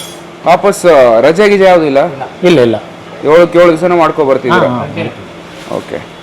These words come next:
Speaker 1: ಇದರ ಅಡ್ರೆಸ್ ಎಲ್ಲಿ ಬರುತ್ತೆ ಅಂತ ಹೇಳ್ತೀರಾ?
Speaker 2: ಮಾನ್ವಿ ತಾಲೂಕು.
Speaker 1: ಹ್ಮ್.
Speaker 2: ಮಾನ್ವಿ ನಿಯರ್ ಹತ್ರ.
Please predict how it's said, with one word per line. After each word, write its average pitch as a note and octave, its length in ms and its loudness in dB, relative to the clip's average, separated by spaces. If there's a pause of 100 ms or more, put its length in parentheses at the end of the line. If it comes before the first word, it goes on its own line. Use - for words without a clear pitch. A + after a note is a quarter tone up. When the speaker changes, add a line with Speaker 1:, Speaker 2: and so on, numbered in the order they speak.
(120)
Speaker 1:
ಇದರ F3+ 120 4
ಅಡ್ರೆಸ್ F3 480 2
ಎಲ್ಲಿ F3+ 260 2
ಬರುತ್ತೆ F3 240 -2
ಅಂತ D#3 100 -2
ಹೇಳ್ತೀರಾ? D3 380 0 (420)
Speaker 2:
ಮಾನ್ವಿ F#3 320 0
ತಾಲೂಕು. - 600 -8
Speaker 1:
ಹ್ಮ್. D3 400 -4
Speaker 2:
ಮಾನ್ವಿ G3 220 0
ನಿಯರ್ E3+ 280 2
ಹತ್ರ. - 220 -4